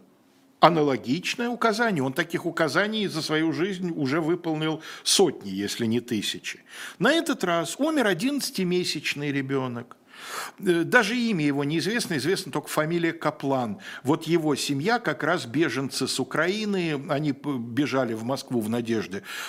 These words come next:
как-то от голода спастись. В семье четверо детей, вот младший был этот не-, несчастный одиннадцатимесячный ребенок, он умер от каких-то причин.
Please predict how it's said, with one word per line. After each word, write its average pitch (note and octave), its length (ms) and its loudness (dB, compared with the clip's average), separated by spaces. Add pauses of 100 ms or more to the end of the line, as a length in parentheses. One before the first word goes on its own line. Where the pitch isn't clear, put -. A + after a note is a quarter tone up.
(220)
как-то A#2 320 4
от B2 100 -2
голода G3+ 460 2
спастись. - 560 -2
В - 60 -2
семье G3 340 0
четверо B2+ 520 0
детей, E3 460 0
вот D3+ 220 0
младший C3 500 0
был G#2+ 200 0
этот G#2 340 -4 (320)
не-, C3 240 2
несчастный B2+ 640 0
одиннадцатимесячный B2+ 920 -2
ребенок, D4 520 -2
он C4+ 160 2
умер E3+ 260 2
от C#3 140 -2
каких-то B2 500 -4
причин. A2 540 -4